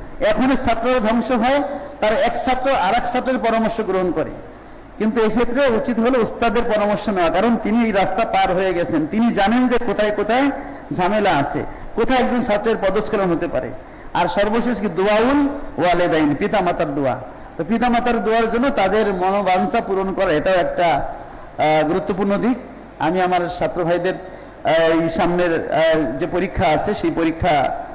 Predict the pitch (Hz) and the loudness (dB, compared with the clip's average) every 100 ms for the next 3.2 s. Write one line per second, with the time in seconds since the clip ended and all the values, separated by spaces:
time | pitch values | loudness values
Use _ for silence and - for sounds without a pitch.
0 | - 156 180 190 214 - 196 185 170 180 | -4 0 2 2 0 -2 -2 0 0 0
1 | 180 175 185 247 247 - - - 185 180 | 0 0 0 -2 -2 -10 -18 -4 0 2
2 | 180 175 160 160 - - 208 214 240 202 | 2 2 0 -4 -12 -4 0 2 2 0
3 | 185 120 | 0 -2